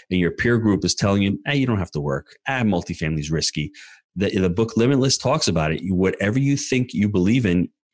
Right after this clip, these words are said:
you're gonna believe that. If you think, as Steven said, he was doing two hundred flips, which is freaking amazing and unbelievable. He can't get into multifamily.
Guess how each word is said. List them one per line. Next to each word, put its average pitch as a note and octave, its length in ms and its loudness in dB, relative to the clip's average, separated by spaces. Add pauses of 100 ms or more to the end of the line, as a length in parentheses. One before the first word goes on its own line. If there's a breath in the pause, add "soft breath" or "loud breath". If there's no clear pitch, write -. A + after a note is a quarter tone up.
you're F2 140 2
gonna G#2 160 2
believe F#2+ 360 2
that. C2+ 200 -2
If - 220 -8
you A2 120 4
think, C#3 360 -2
as - 160 -4
Steven B2+ 400 0
said, A#2+ 380 0 (200 loud breath)
he G2+ 160 0
was F#2 140 2
doing F#2+ 240 2
two - 180 -2
hundred A#2 240 2
flips, A2 340 -2
which - 160 -2
is E2 80 -2
freaking - 460 -2
amazing F2+ 420 0
and E2 80 0
unbelievable. E2 520 -2
He F2+ 200 -4
can't G2+ 220 -4
get F#2+ 80 -2
into E2 160 -2
multifamily. E2+ 640 -2